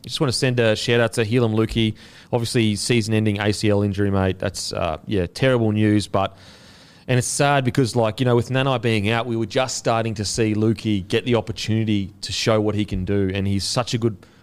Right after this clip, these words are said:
ball runner. So just hang in there, mate. Uh, I honestly think Lukey will play Origin within the next two to three years, probably three years. I, I can see him coming off the bench for Queensland. I'm pretty sure he's a Queenslander, so hang in there, mate.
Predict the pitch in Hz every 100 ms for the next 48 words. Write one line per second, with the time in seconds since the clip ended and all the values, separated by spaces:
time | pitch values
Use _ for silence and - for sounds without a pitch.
0 | _ 131 120 123 123 - 120 107 101 -
1 | - - - - - - 139 123 - -
2 | 135 147 139 135 131 131 135 135 117 113
3 | 131 127 127 - 98 104 104 101 101 -
4 | 104 95 - 98 92 92 92 92 92 92
5 | 90 92 - - - - - _ _ _
6 | _ _ _ _ 160 135 - 120 113 120
7 | 131 - - 139 - 135 123 127 131 -
8 | 113 - - 107 - 107 120 107 110 110
9 | 98 101 107 - - 113 110 127 127 107
10 | 113 104 107 98 - 107 104 110 107 104
11 | 101 117 117 113 110 107